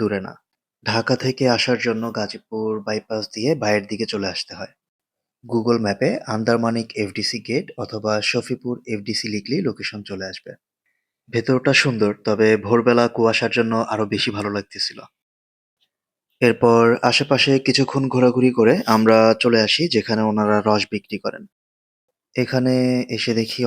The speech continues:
অনেক মানুষ অপেক্ষা করতেছে রস নেয়ার জন্য। ওনারা প্রতি লিটার রসের দাম রাখেন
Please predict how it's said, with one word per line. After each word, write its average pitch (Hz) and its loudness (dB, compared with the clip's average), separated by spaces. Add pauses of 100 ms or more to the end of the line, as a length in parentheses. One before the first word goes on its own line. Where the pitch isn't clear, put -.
অনেক 107 -2
মানুষ 113 -6 (100)
অপেক্ষা 110 -8
করতেছে 107 -12
রস 98 -4 (120)
নেয়ার 98 -6
জন্য। 107 -10 (640)
ওনারা 117 2
প্রতি 127 -2 (160)
লিটার 120 2
রসের 113 0
দাম 107 2
রাখেন 110 -4